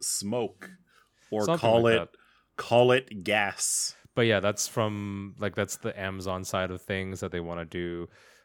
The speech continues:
Speaker 2: uh, game distribution. Um, there's stuff like, I guess, CurseForge, which is, like, old now. I don't know anyone who really uses CurseForge. Um,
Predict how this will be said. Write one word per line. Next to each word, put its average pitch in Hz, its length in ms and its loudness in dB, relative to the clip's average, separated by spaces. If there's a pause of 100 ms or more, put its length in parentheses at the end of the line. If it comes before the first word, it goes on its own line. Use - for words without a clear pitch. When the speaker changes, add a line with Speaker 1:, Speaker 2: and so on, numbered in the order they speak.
(120)
Speaker 2:
uh, 80 800 -8
game 90 280 -4
distribution. 95 1000 -6 (520)
Um, 82 800 -8 (400)
there's 98 180 -4
stuff - 300 -4
like, 87 160 -4
I 95 80 -6
guess, 123 180 -2
CurseForge, 107 920 -2
which 92 260 -8
is, 82 140 -8
like, 73 280 -14 (540)
old 98 400 0
now. 90 420 0
I 87 140 -2
don't 90 300 -6 (240)
know 95 160 -6
anyone 87 260 -6
who 90 80 -8
really 90 220 -8
uses 87 260 -12
CurseForge. 90 680 -8 (680)
Um, 82 800 -8